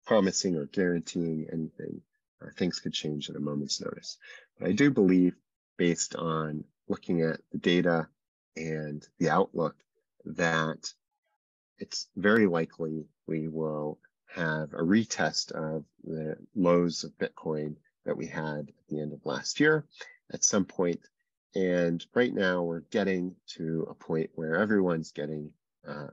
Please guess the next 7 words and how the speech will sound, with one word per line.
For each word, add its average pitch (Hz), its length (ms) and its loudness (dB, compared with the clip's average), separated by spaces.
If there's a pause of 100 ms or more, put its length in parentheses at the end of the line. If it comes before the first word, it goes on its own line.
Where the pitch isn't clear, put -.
(140)
very 90 180 2
bullish 78 480 -2
and - 140 -10
overhyped - 720 -8
again. - 400 -10 (640)
And 78 180 -6
so 85 500 2